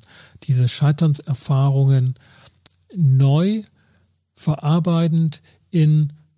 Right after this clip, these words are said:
eine Zukunftsorientierung einzuspeisen, dass das Unternehmen bestens fortgeführt wird, dass die Konfliktbeziehung auf eine gute, tragfähige, neue Vereinbarung gestellt wird.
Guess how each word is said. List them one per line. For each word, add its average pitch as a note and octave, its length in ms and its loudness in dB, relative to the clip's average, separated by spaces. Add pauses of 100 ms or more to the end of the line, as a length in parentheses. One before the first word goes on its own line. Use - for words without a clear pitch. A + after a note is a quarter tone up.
(420)
eine C#3 180 0
Zukunftsorientierung D3+ 1900 -2
einzuspeisen, C3+ 1080 -2 (320)
dass - 280 -2
das - 160 -4
Unternehmen C#3 920 0 (360)
bestens C#3+ 680 -2 (220)
fortgeführt C#3+ 800 -2
wird, B2 260 -2
dass - 300 -4
die C#3 100 -4
Konfliktbeziehung C3+ 1300 0 (760)
auf C3+ 160 -2
eine C3+ 120 2
gute, D#3 440 2
tragfähige, C3 1040 0
neue C3 400 2
Vereinbarung A#2+ 720 -2
gestellt A2 580 -8
wird. - 300 -20